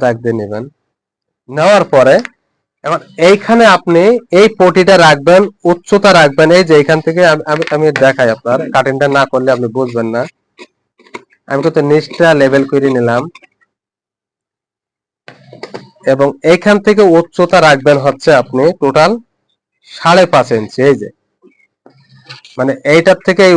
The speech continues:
উচ্চতা রাখবেন সাড়ে পাঁচ ইঞ্চি এবং এইটা রাখবেন হচ্ছে আপনি তিন ইঞ্চি, এই যে তিন ইঞ্চি, এখানে তিন ইঞ্চি, এখানে সাড়ে পাঁচ এবং এইখানে হচ্ছে আপনার,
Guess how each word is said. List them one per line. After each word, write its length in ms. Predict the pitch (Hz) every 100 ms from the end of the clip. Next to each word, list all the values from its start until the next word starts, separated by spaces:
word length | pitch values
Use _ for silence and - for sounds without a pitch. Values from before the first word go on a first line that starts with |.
| 160
উচ্চতা 300 | - 165 175
রাখবেন 220 | 170 170 170
সাড়ে 200 | - 131 113
পাঁচ 120 | 110 -
ইঞ্চি 200 | 104 - 104 131
এবং 120 | 147 - 147
এইটা 180 | 160 185 170
রাখবেন 260 | 143 151 151
হচ্ছে 200 | 147 - 151
আপনি 220 | - 147 196 247 _ _ _ _ _ _ _ _ _ _ _ _ _ _ -
তিন 220 | 202 190 165 127
ইঞ্চি, 300 | 113 - 80 - _ _ _ _ _ _ _ _ _ _ _ _ _ _ _ _ 131 131 - _ _ 135
এই 60 | 123
যে 60 | 110 -
তিন 180 | 175 160 131
ইঞ্চি, 280 | 107 - 80 - _ _ - 135
এখানে 220 | 160 165 -
তিন 160 | 165 135
ইঞ্চি, 260 | 110 107 151 165
এখানে 180 | 139 139 135
সাড়ে 200 | 135 131 123
পাঁচ 180 | 131 170 _ _ _ _ _ _ _ _ _ -
এবং 140 | 143 160 160 156
এইখানে 300 | 170 185 190 175
হচ্ছে 240 | 185 - 165
আপনার, 320 | - 143 143